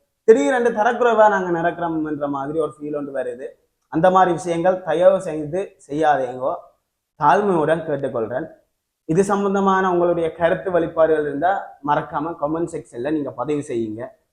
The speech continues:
இன்னும் ஒரு விஷயத்தை நான் பதிவு செய்ய விரும்புறேன். ஒரு நிகழ்வுக்கு உங்களுக்கு இந்தியாவுல இருந்து ஒரு ஆர்டிஸ்ட் தேவைன்னு சொன்னா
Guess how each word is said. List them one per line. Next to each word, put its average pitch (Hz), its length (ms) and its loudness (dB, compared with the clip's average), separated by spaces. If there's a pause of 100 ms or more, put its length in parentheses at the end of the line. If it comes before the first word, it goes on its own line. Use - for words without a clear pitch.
(140)
இன்னும் 262 300 8
ஒரு 262 160 10
விஷயத்தை 214 320 4
நான் 190 180 2
பதிவு 180 240 4
செய்ய 180 200 4
விரும்புறேன். 156 520 -2 (1400)
ஒரு 208 240 10 (520)
நிகழ்வுக்கு 180 800 2 (560)
உங்களுக்கு 170 680 4
இந்தியாவுல 190 540 8
இருந்து 185 220 6
ஒரு 175 160 2
ஆர்டிஸ்ட் 170 500 2
தேவைன்னு 165 380 2
சொன்னா 147 640 -4